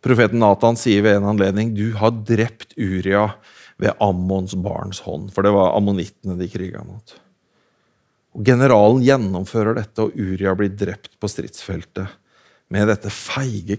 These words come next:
knepet. Så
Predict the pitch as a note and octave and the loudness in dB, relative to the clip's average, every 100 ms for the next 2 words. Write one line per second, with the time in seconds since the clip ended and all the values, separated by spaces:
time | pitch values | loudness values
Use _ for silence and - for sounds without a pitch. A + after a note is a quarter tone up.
0 | - - F#2+ - D3+ _ _ _ _ _ | -8 -16 -16 -16 -16 _ _ _ _ _
1 | _ _ _ _ _ _ _ _ _ _ | _ _ _ _ _ _ _ _ _ _
2 | _ _ _ _ _ _ _ _ _ _ | _ _ _ _ _ _ _ _ _ _
3 | _ _ - A#2 | _ _ 0 6